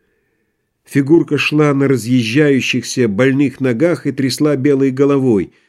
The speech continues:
На фигурке была широкая двубортная куртка с серебряными пуговицами и цветными зелёными петлицами. В прыгающих руках у фигурки торчал огромный ключ.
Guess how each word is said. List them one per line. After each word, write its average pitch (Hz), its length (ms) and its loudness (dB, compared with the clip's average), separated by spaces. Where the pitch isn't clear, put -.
На 127 160 0
фигурке 160 520 2
была 156 280 0
широкая 147 580 0
двубортная 135 720 0
куртка 175 480 -2
с - 80 -6
серебряными 123 640 0
пуговицами 113 840 -2
и - 20 -4
цветными 120 500 -4
зелёными 107 500 0
петлицами. 104 840 -6
В - 160 -20
прыгающих 147 720 0
руках 147 460 -2
у 135 60 -2
фигурки 123 560 -2
торчал 131 480 -2
огромный 131 540 0
ключ. 127 540 -2